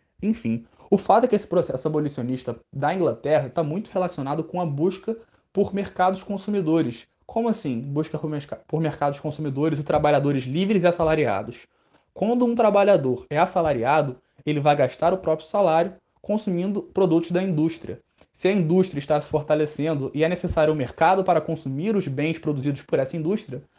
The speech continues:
a escravidão não é interessante, porque a escravidão não produz,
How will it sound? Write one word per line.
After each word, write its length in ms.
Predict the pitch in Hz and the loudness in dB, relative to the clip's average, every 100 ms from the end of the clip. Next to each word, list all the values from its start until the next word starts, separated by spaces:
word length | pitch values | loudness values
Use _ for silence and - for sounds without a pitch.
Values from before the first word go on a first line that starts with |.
| - | -2
a 100 | 208 | -2
escravidão 400 | 208 208 185 180 | 4 2 4 2
não 120 | 190 | 0
é 40 | |
interessante, 760 | 202 208 220 220 180 190 - - _ _ _ | -2 -2 -2 -4 -8 -8 -12 -20 _ _ _
porque 260 | 185 190 | 0 2
a 40 | 190 | -2
escravidão 440 | 190 190 156 170 | 4 2 4 0
não 160 | 196 214 | 0 -2
produz, 640 | - 185 143 170 214 - | 0 0 2 -2 -4 -8